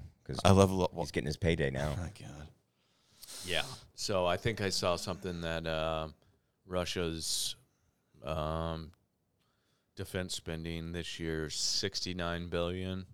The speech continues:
Speaker 3: So supposedly we've already given Ukraine around s-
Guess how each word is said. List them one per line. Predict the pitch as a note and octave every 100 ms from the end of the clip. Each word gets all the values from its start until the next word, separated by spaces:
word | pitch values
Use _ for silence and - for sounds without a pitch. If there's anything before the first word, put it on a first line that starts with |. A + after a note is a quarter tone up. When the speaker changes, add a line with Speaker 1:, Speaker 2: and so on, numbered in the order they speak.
| _
Speaker 3:
So | - F2 E2 E2 E2 - _ _ _ _ _ _ _ _ _ _ _ _ _
supposedly | - - G#2+ G2 F#2
we've | F2+ E2+
already | E2+ D#2+
given | F2 D#2+ D#2 D#2 D#2
Ukraine | E2 D#2+ - E2+ E2
around | E2 D#2+ E2 D#2+ D#2 D#2 D2+ -
s- | - -